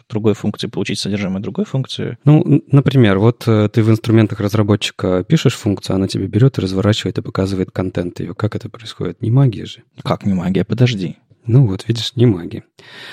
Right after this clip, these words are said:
Speaker 2: А, и, ну, это будет просто немножко больно для тех, кто на это завязывался, потому что, э, если вы раньше не ожидали, что там, например,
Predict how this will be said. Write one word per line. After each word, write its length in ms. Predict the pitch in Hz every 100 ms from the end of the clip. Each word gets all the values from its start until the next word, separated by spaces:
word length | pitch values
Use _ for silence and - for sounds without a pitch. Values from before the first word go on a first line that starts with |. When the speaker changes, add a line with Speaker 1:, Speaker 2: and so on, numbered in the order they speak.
| -
Speaker 2:
А, 480 | 107 107 107 107 107
и, 380 | 107 - 117 - _
ну, 360 | - 147 180 -
это 320 | 160 160 143
будет 240 | 151 156
просто 240 | 156 143 139
немножко 320 | 139 - 131
больно 340 | 127 143 123
для 160 | 107 113
тех, 240 | - 180
кто 280 | - - 131
на 160 | 127 117
это 120 | 113
завязывался, 680 | 107 110 95 90 92 - 113
потому 260 | - 95
что, 880 | 92 - 98 101 107 104 107 - -
э, 60 | - 117
если 380 | 110 101 107
вы 360 | 98 104 104 104
раньше 360 | 101 101 - 104
не 100 | 104
ожидали, 400 | 104 104 107 95
что 240 | - 110
там, 220 | 104 95
например, 320 | 92 - 98